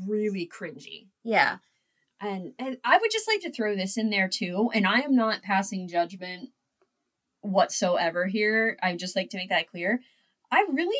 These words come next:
Speaker 1: don't understand why that comment was made. I don't think Aziraphale is a particularly big dude. He, he looks a little bit, um, poofy because he's wearing literally, like,
Speaker 2: Twenty layers.
Speaker 1: twenty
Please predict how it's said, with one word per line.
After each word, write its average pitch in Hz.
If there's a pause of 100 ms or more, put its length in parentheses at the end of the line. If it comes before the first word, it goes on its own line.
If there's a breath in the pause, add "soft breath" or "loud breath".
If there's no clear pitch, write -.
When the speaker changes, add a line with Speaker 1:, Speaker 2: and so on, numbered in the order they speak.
Speaker 1:
don't 247
understand 196
why 147
that 302
comment 370
was 415
made. 440 (520)
I 262
don't 494
think 453
Aziraphale 349
is 254
a 247
particularly 233
big 180
dude. 165 (400)
He, 302 (300)
he 302
looks 294
a 294
little 277
bit, 247
um, 185 (260)
poofy 262
because 202
he's 208
wearing 202
literally, 196
like, 160 (220)
Speaker 2:
Twenty 185
layers. 165
Speaker 1:
twenty 202